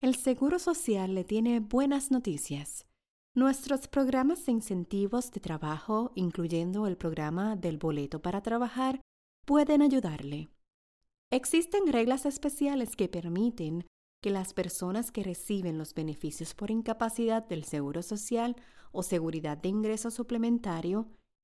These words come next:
S S I por sus siglas en inglés, trabajen y sigan recibiendo pagos mensuales. Además,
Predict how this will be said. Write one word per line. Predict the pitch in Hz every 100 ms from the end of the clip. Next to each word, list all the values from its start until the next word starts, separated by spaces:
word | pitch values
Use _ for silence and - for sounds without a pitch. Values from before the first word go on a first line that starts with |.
| _
S | 226 214 226
S | 226 -
I | 196 160
por | 160 170
sus | - 160
siglas | 170 160 170 -
en | 240
inglés, | 247 247 269 - - - _
trabajen | - 185 180 180 - 311 339 - -
y | -
sigan | - 190 180 185
recibiendo | 214 262 254 226 220 247 269 _
pagos | 170 160 160 170
mensuales. | 156 160 147 143 143 - - _ _ _ _ _ _ _ _ _ _ _
Además, | 220 220 196 180 185 254